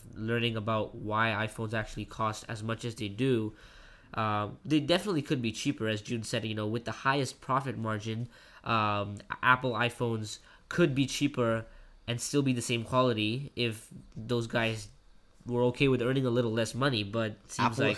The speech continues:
Speaker 2: <laughs> Apple's a business.
Speaker 1: Well,
Speaker 2: I mean,
Speaker 1: that's true.
Speaker 2: yeah.
Speaker 1: And, uh,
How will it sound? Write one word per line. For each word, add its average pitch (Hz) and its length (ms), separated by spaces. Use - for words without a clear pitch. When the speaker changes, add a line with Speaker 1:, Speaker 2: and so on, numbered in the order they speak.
Speaker 2:
<laughs> - 120
Apple's 123 320
a 127 60
business. 117 840
Speaker 1:
Well, 110 180
Speaker 2:
I - 20
mean, 110 80
Speaker 1:
that's 113 200
true. 123 400
Speaker 2:
yeah. 104 200
Speaker 1:
And, 110 300
uh, 110 300